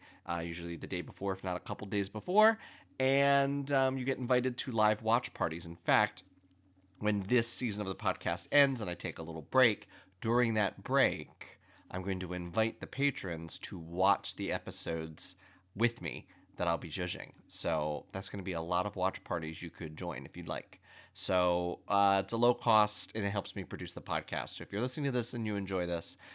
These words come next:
please consider joining me over at patreon dot com slash Star Trek Zhuzh,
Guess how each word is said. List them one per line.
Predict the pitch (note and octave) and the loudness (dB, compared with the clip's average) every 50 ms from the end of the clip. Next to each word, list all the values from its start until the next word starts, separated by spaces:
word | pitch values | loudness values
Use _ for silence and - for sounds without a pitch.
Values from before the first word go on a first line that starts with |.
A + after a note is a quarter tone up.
| - - - | -20 -16 -8
please | - A2 G2 F2 - | -4 -4 -2 -2 -2
consider | - A2 F#2+ - - F#2 F2+ F2+ F2+ F2 | -4 -4 -4 -4 -4 -2 -2 -2 -2 -2
joining | E2 F#2+ F#2 F2 F2 F2+ F2+ F2+ | -2 -2 -2 -2 -2 -4 -4 -6
me | F2 E2+ E2 - | -6 -6 -6 -6
over | - F2 F2 E2 F2+ F2 | -6 -6 -6 -4 -4 -4
at | - - D#2+ D2+ - _ - | -2 -2 -4 -4 -6 _ -2
patreon | - C3+ B2+ - - A2+ G#2 F#2+ F2+ | -2 -2 -2 -2 -2 -2 -2 -2 0
dot | F2+ F#2+ F#2 - - | 0 0 0 0 -2
com | - - F#2 F2 F2 | -4 -4 -4 -4 -4
slash | E2+ - - E2 D#2+ D#2+ - - | -4 -6 -6 -6 -6 -4 -4 -4
Star | - - G2 F#2 | -2 -2 -2 -2
Trek | F2+ - - F#2+ F2 - - | -2 -2 -4 -4 -4 -4 -4
Zhuzh, | G2+ F#2+ G#2 B2 C#3 C#3 C3+ C3 B2+ | -6 -2 0 2 2 2 2 0 -4